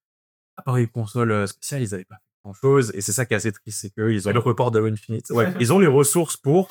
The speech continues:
Speaker 1: mais ils ont, ils arrivent pas à marketer autant, je pense, euh, leur bagage culturel parce qu'ils ont, quoi. Enfin, Halo, ça reste un jeu important. Les Gears, pareil,
Speaker 2: Mhm.
Speaker 1: mais ils sont un peu à côté de leur compte.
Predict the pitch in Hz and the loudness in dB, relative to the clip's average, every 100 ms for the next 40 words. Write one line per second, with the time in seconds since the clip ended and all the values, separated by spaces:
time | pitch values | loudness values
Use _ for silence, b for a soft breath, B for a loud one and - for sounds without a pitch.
0 | 117 110 104 110 131 104 98 95 143 123 | 0 0 2 0 -2 -2 -2 2 2 4
1 | 117 - 113 113 117 117 123 127 - 110 | 2 -2 -2 -2 0 0 0 -2 -4 -6
2 | - 107 101 98 98 98 104 104 - 95 | -2 0 2 2 2 0 0 0 -2 -8
3 | - 113 131 117 - 104 151 165 - 101 | -2 -2 -2 -6 -6 0 0 0 -2 -4
4 | 92 95 92 107 135 101 95 127 107 98 | -2 -2 0 2 2 0 0 -2 -2 -2
5 | 95 92 - 135 143 139 _ - 107 110 | -2 -4 -4 -2 0 -2 _ -4 0 2
6 | 107 123 - 98 101 131 147 135 110 110 | 0 -2 -2 0 2 2 2 -2 -4 -6
7 | - 101 110 98 - 98 95 117 110 - | -4 0 0 -2 -4 -4 -4 -2 -4 -2
8 | 101 98 98 87 | -4 -4 -6 -12